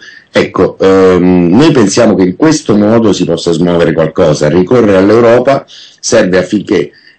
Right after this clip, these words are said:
l'Italia, il Paese, e in particolar modo per quanto ci riguarda la capitale, eh, esca da questo stato di illegalità. Appunto, rifiuti, giustizia, ma la trasparenza è un altro tema fondamentale,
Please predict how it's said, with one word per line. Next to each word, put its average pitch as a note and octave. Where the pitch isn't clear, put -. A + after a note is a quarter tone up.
l'Italia, G#2+
il A#2
Paese, G2+
e F#2
in G2
particolar D#2
modo E2
per D2
quanto E2+
ci D#2+
riguarda D#2
la F#2+
capitale, G2+
eh, F2+
esca B2
da D#2+
questo D#2+
stato D#2
di D2
illegalità. D2+
Appunto, F#2
rifiuti, E2+
giustizia, G2
ma G#2+
la G#2
trasparenza F#2+
è -
un E2
altro F2
tema E2+
fondamentale, E2+